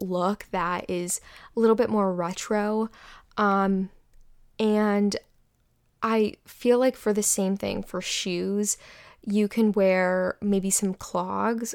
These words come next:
I have a cool pair of clogs. If you wanna, like, go down the retro route, clogs are definitely a good option. Um, platform sandals or just, like, a casual sneaker. You have to remember, if you're walking around, like, an outdoor mall or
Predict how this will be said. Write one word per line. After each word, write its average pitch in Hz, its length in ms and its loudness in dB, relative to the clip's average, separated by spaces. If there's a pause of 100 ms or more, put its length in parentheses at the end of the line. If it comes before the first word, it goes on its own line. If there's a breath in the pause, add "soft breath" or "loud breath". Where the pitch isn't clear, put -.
I 196 120 -2
have 202 200 0
a 208 60 -4
cool 208 220 2
pair 202 220 -2
of 202 120 -6
clogs. 196 520 -4
If - 180 -2
you 202 80 2
wanna, 208 180 2
like, 180 260 -4
go 190 160 2
down 185 280 -2
the 180 100 0
retro 185 800 -2
route, 185 640 -2 (380 loud breath)
clogs 190 420 0
are 226 80 4
definitely 214 360 0
a 208 60 0
good 185 160 0
option. 185 720 -2 (480 loud breath)
Um, 190 260 0
platform 202 640 0
sandals 233 960 0
or 196 320 2
just, 196 240 -2
like, 190 120 -4
a - 160 -18
casual 190 420 -4
sneaker. 180 720 -2 (760 loud breath)
You 214 140 2
have 233 240 2
to 233 100 2
remember, 175 520 -2
if - 180 -4
you're 208 100 2
walking 208 440 2
around, 190 400 0
like, 185 160 -4
an 180 100 -4
outdoor 185 360 -4
mall 180 520 -2
or 180 460 0